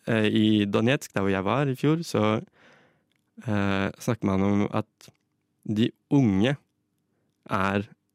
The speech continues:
svært, svært, eh, europasøkende, vestlig søkende.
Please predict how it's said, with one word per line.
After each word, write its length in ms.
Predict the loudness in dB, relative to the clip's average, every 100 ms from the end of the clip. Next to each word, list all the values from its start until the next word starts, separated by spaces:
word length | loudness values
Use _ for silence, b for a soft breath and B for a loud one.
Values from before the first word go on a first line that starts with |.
| _ _ -6
svært, 260 | -4 -2
svært, 500 | -2 -2 -6 -18 -18 -8
eh, 600 | -4 -2 -4 -4 -6 -8 -14 -12 -4
europasøkende, 1300 | -4 -2 -4 -4 -6 -8 -8 -8 -4 -4 -2 -2 -2 _
vestlig 520 | -6 -6 -6 -10 -10
søkende. 380 | -6 -8 -6 -8